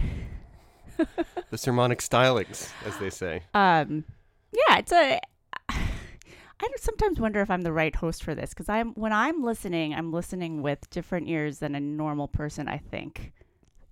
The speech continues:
Speaker 1: Is that true?
Speaker 2: You mean because of this podcast, or just because you have a wife,
Speaker 1: Uh,
Speaker 2: s-, pastor spouse
Speaker 1: yeah,
Speaker 2: factor?
Speaker 1: I don't know. I think it's the pastor spouse factor. So this
Speaker 2: Hmm.
Speaker 1: time, especially because you,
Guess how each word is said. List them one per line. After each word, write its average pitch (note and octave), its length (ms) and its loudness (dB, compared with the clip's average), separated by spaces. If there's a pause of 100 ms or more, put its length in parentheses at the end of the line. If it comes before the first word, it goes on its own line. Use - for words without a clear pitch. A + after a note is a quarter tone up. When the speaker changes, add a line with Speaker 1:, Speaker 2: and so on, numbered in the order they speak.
(140)
Speaker 1:
Is - 80 -14
that A3 100 -10
true? A3+ 300 -6 (1500)
Speaker 2:
You B2 80 -2
mean A#2+ 140 0
because A2 220 -4
of G#2+ 60 -4
this F#2 120 -8
podcast, C3+ 640 -4
or A2+ 80 -2
just - 240 -12
because F#2+ 240 -10
you F2 160 -6
have F2 140 -12
a F2 40 -6
wife, E2+ 640 -8 (140)
Speaker 1:
Uh, F#3 60 -6 (280)
Speaker 2:
s-, - 140 -16 (240)
pastor A2+ 220 -4
spouse F3+ 340 0
Speaker 1:
yeah, - 60 -6
Speaker 2:
factor? A2+ 380 -6
Speaker 1:
I - 20 -2
don't A3+ 180 -2
know. F3+ 300 0
I - 80 -4
think A3 200 -4
it's - 180 -10
the F3 80 -8
pastor D#3+ 360 -4
spouse D3+ 340 -4
factor. - 360 -8
So - 100 -6
this A3 200 -2
Speaker 2:
Hmm. F#3 80 -6
Speaker 1:
time, G3+ 360 4
especially F3 600 -2
because E3 380 -6
you, F#3+ 520 -2